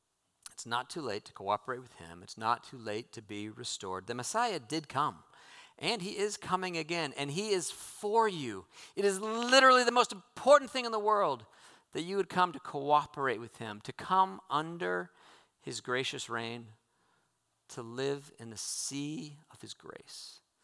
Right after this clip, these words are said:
There is actually nothing more important than that. There is no one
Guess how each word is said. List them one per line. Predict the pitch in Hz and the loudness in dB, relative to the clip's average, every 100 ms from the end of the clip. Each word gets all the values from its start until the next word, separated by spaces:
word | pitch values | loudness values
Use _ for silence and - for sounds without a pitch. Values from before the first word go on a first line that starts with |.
| _ _ - | _ _ -8
There | 117 | -8
is | 117 - _ _ _ _ _ _ _ _ _ - | -8 -12 _ _ _ _ _ _ _ _ _ -2
actually | 113 - - 123 104 92 80 92 | -2 -2 -8 -8 -8 -8 -10 -12
nothing | 104 123 - 156 151 | -4 -4 -4 -10 -10
more | 110 104 | -6 -6
important | 101 - 110 107 98 - _ _ _ - | -6 -10 -10 -10 -18 -20 _ _ _ -16
than | 107 | -10
that. | 92 80 - - _ _ _ _ _ | -8 -10 -14 -20 _ _ _ _ _
There | 135 127 | -4 -2
is | 117 | -4
no | 113 139 170 | -10 -8 -6
one | 143 85 | -4 -6